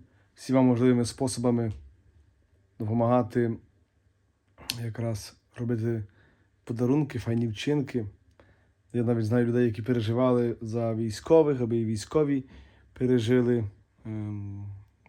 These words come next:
радість від Миколая. Я сам дарував два подарунки військовим, то здивався, як вони тішилися, як діти. Там у нас прикордонники є на К П П у Діловому, то тішилися. І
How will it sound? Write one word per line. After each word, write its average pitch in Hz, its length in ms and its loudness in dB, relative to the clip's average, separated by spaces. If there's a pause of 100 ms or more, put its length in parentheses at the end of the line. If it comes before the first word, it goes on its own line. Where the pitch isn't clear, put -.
(360)
радість 117 480 2
від 113 100 -4
Миколая. 113 640 0 (440)
Я 110 80 -4
сам 135 220 4
дарував 120 360 4
два 120 140 2
подарунки 117 500 0
військовим, 113 540 0
то 107 260 -4 (460)
здивався, 107 680 2
як 117 100 4
вони 123 300 2 (400)
тішилися, 123 480 2
як 117 100 2
діти. 120 320 0
Там 104 140 -6
у 107 40 -2
нас 104 100 -2
прикордонники 113 720 -2
є 104 120 0
на 101 140 -4
К 101 120 -10
П 104 100 -8
П 110 300 -4 (720)
у 110 100 -8
Діловому, 113 600 -2 (300)
то 104 80 -12
тішилися. 104 600 -8 (1120)
І 123 260 6